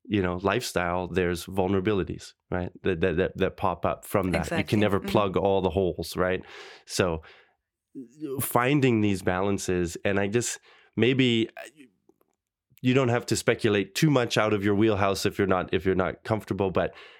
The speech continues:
Speaker 1: is there something that we can say then about this work, about this sort of relationship between behavior, infection,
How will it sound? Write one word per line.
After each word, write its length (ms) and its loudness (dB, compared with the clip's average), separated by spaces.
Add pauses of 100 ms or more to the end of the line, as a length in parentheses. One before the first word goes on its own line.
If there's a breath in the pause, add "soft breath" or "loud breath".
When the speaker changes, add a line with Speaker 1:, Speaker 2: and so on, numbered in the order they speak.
(160 loud breath)
Speaker 1:
is 240 2
there 120 2
something 480 0
that 160 0
we 140 0
can 200 -2
say 300 0
then 240 0
about 440 -2
this 240 -2
work, 400 -2
about 340 -4
this 180 -2
sort 200 -2
of 100 -2
relationship 760 0
between 300 -4
behavior, 640 0
infection, 920 -2